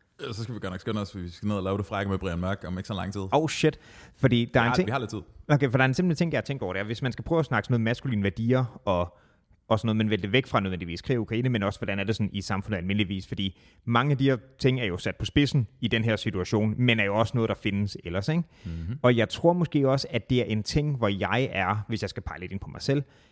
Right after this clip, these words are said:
Speaker 2: er sådan lidt, øh, kontrært indstillet. Fordi,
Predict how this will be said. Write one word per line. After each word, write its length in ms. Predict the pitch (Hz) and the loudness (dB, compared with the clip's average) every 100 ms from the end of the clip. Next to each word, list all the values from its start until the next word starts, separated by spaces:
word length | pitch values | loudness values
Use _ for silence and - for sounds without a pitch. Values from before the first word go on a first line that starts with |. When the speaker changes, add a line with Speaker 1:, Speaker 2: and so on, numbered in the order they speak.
| - - | -20 -4
Speaker 2:
er 120 | 98 | -2
sådan 220 | 98 127 | 0 2
lidt, 280 | 113 120 - | 2 0 0
øh, 360 | 104 87 85 - - | 0 0 -2 -6 -6
kontrært 540 | 104 92 151 147 - - | -4 -2 0 0 -2 -4
indstillet. 440 | 123 120 117 64 - _ _ _ _ _ | -2 -2 -2 -6 -10 _ _ _ _ _
Fordi, 460 | - 107 95 87 | 0 2 0 -2